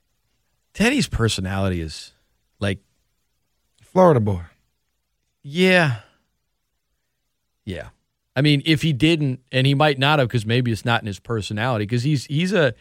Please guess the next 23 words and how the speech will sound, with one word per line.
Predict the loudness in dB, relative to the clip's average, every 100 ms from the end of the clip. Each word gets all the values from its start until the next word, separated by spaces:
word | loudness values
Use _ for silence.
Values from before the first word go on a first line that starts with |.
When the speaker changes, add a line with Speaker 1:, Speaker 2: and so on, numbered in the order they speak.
| _ _ _ _ _
Speaker 1:
he's | -4 0
a |
laid | 2 4 4 2
back, | 2 4 4 0
Speaker 2:
Yeah, | 0
Speaker 1:
just | 0 2
kinda | 0 0
Speaker 2:
like |
Speaker 1:
cool | -2 -2 -2 0
guy. | 2 4 4 2 -2 -8 _ -6
But | 0 2 4 2 -4 _ _ _ _ -2
if | 0
he's | 2 2
like | 2 2
that | 2 2
as | 2
a | 0
Q | 0 0
B, | 2 2 2
if | 2
something's | -2 -2 -2
bothering | 2 2 2
him, | 0